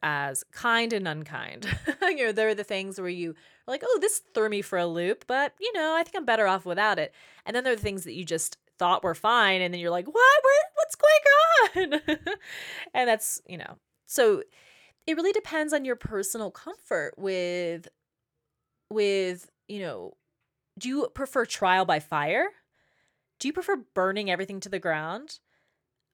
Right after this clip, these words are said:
Or do you prefer to, like, you know, make one change at a time? So that's the big difference here. So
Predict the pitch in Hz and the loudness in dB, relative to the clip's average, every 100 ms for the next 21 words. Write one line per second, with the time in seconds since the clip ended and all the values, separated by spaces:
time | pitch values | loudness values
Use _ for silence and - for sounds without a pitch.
0 | _ 277 294 294 330 349 - 262 262 254 | _ 4 4 2 -2 -4 -6 -2 2 4
1 | 262 254 240 233 214 302 277 226 226 226 | 4 2 0 0 -4 -6 -4 -2 -2 -2
2 | 214 214 208 208 185 170 156 151 262 170 | -2 -2 -2 -6 -6 -8 -8 -8 -4 -2
3 | 55 55 - _ _ _ _ _ - - | -4 -8 -18 _ _ _ _ _ -4 2
4 | 208 185 175 170 _ _ _ _ _ _ | 4 4 2 -4 _ _ _ _ _ _
5 | _ _ _ _ _ _ _ _ _ _ | _ _ _ _ _ _ _ _ _ _
6 | _ _ _ _ 240 269 - 226 202 190 | _ _ _ _ 2 2 2 -2 0 -2
7 | 156 151 - - - - 57 - - _ | -2 -6 -6 -14 -14 -12 -10 -12 -18 _
8 | _ _ _ _ _ - 330 | _ _ _ _ _ -2 0